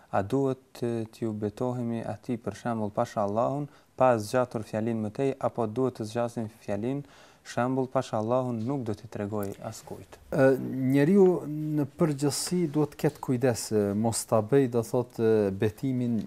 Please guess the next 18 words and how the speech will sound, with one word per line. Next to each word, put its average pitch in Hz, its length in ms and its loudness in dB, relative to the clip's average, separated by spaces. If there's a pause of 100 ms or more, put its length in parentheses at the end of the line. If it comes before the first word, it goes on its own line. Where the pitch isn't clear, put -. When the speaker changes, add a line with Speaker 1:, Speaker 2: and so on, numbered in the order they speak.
(300)
Speaker 2:
një 113 140 0
shprehi 107 580 -2
të 95 120 -6
veten 107 400 0
se - 180 -8
Speaker 1:
Mhm. 95 360 -8
Speaker 2:
që 107 320 0 (260)
ta, 113 140 4 (220)
t'ja 107 180 2
lejoj 107 560 2
vetes 127 340 0
se - 200 -2 (240)
që - 240 -6
të 101 80 -8
betohet 110 420 -2
për 98 160 0
çdo 95 160 0
gjë. 82 200 -4